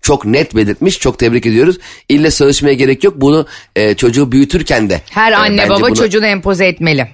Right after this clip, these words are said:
Speaker 1: etmeli, etmek zorundayız arkadaşlar. Yoksa enteresan bir hale doğru gidiyoruz. Şimdiki bebekleri bebek olarak bakmayın.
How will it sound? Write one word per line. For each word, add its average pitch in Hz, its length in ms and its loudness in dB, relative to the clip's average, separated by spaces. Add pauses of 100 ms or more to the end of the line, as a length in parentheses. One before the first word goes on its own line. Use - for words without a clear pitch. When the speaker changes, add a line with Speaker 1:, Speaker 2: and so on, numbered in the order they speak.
(120)
Speaker 1:
etmeli, 131 380 0
etmek 175 340 0
zorundayız 165 440 2
arkadaşlar. 202 340 0
Yoksa 175 260 2
enteresan 165 540 0
bir 208 40 2
hale 175 200 2
doğru 196 120 2
gidiyoruz. 180 260 0
Şimdiki 156 440 -6
bebekleri 170 480 0 (320)
bebek 135 240 2
olarak 175 220 2
bakmayın. 202 420 0